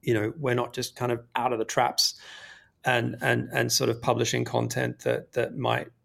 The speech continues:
um, not necessarily, um, be, be ethically correct. Um, but then from an optimization perspective, it's really helping our workflows and, and, and ensuring that we deliver as efficiently and effectively as we can.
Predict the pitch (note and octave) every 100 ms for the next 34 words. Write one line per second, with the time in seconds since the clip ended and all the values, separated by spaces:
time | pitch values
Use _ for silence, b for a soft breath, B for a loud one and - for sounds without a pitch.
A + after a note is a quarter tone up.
0 | - C3 - B2 A#2+ - - C3 - C#3+
1 | - A#2+ B2+ B2+ A#2 A#2+ A#2+ - B2 A#2
2 | B2 A#2+ - A#2 B2 B2+ A#2 A2+ - A2+
3 | B2+ - A#2+ C3+ B2+ G#3 - - B B
4 | B B _ A#2 A2+ A#2 A#2 C3+ A#2 A#2
5 | B2+ A#2 A#2+ A2+ A#2 A#2+ C3 A#2+ B2 A#2+
6 | - G#2+ A2+ A#2 - A2+ A2+ A2 A2+ A2+
7 | A2 A2 A#2 - A2 G#2+ A2+ A#2+ A#2+ A#2+
8 | - A#2 A#2 - A2+ A2 - A#2 A2 A2+
9 | A2+ A2 A2 A#2 A2+ B2 - B2 - A2+
10 | A#2 A2+ A2+ - A2 A#2+ A#2 A#2+ - A2+
11 | - A#2+